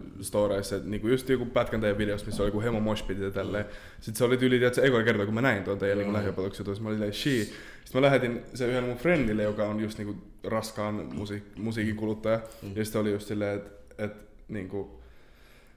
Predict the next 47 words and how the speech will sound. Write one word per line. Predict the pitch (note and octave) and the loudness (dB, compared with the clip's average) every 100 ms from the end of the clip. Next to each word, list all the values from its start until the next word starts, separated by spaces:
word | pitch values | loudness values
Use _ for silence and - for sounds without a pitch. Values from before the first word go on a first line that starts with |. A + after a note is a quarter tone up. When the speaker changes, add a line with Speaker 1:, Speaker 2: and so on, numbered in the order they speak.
| - - - - - - | -20 -20 -20 -20 -20 -2
Speaker 1:
et | A#2+ B2 | 2 2
se | - C#3 C3 | 2 6 10
ei | C3 B2+ B2 - | 10 8 2 4
tavallaan | C#3 C3 C3 | 6 8 8
voi | C3 B2+ | 10 8
ottaa | A#2+ - G#2+ | 6 2 -2
sitä | A#2 | -2
tosissaan, | G#2+ A2 G#2+ A2 G2 | -4 -4 -2 -2 -2
koska | G2+ - G#2+ - | -2 -6 -6 -6
se | G#2 | -4
just | A2 G#2+ - | -2 -2 -4
niinku | A2+ G#2+ | -6 0
tietää, | A#2+ G#2+ G2 G2+ | 4 4 4 2
että | G2+ - | -2 -2
te | |
ootte, | G2+ G2+ | -2 -2
tiiätsä, | F#2+ G2 F#2+ | -2 -2 0
Speaker 2:
Mm. | |
Speaker 1:
ollut | G2 G2+ | -2 -2
semmosia | G2 G2+ G2 | -6 -6 -4
niinku | F#2+ G2 | -2 -2
aina | G2+ | -2
somepersoonia | - F#2+ F#2+ G2 F#2+ G2+ G2 | -4 -4 -2 -2 -2 -4 -4
ja | G2 | -4
semmosia | G2 G2 G2 | -6 -6 -4
niinku | G2+ G2+ | -2 -2
Speaker 2:
Mm. | F2 | -2
Speaker 1:
hauskoja | A2+ A2 - F2 | -2 -2 -2 -2
äijä. | G2+ G2+ G2 | 0 0 -2
Speaker 2:
Mm. | F2+ | -4
Speaker 1:
Et | A2 G#2 | -6 0
varmasti | A#2+ A#2 A2+ A#2+ | 2 4 2 2
löytyy | A#2 G#2+ G2+ | 2 2 0
niinku | G2+ | -2
tommosiakin | G#2 G#2+ G#2 G2 G2+ | -2 -2 -2 -4 -4
näkökulmia | G2+ G2+ E3+ | -4 -2 2
Speaker 2:
Niin, | G#3+ G3+ | 4 4
Speaker 1:
silleen. | C#3 G3+ | 4 4
Speaker 2:
löytyy. | F#3 D#3+ A2 | 4 2 2
Jopa | G2+ A#2+ D3+ | 0 0 0
mun | F#3 F#3 | -2 -2
kaveripiirissä, | A3+ F3+ B2+ - A#2 G#2 A2 | 4 4 4 2 0 0 -2
Speaker 1:
Niin. | G#2 | -2
Speaker 2:
koska | A2 | -2
on | A#2 | -2
sillä, | C#3+ C3+ A#2 | -2 0 0
et, | A#2 A2+ | 0 -2